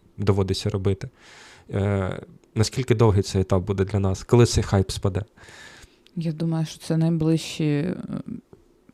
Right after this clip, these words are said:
Speaker 2: сто років ще триватиме п-, потреба в, е, психотерапії. По-перше,
Speaker 1: І це неможливо замінити штучним інтелектом?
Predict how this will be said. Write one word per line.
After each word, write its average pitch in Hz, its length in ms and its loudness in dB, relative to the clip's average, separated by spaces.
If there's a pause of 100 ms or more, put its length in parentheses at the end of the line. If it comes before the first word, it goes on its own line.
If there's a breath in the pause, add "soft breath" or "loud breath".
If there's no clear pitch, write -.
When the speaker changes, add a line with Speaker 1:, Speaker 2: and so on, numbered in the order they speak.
Speaker 2:
сто 165 300 0
років 143 440 -6
ще - 200 -16
триватиме 151 760 -10 (200)
п-, 147 240 -10
потреба 143 540 -6 (140)
в, 151 40 -6
е, 143 220 -4
психотерапії. 151 880 -4 (500 loud breath)
По-перше, 175 320 6
Speaker 1:
І 120 40 12
це - 160 4
неможливо 117 420 8
замінити 104 400 8
штучним - 420 -2
інтелектом? 98 500 0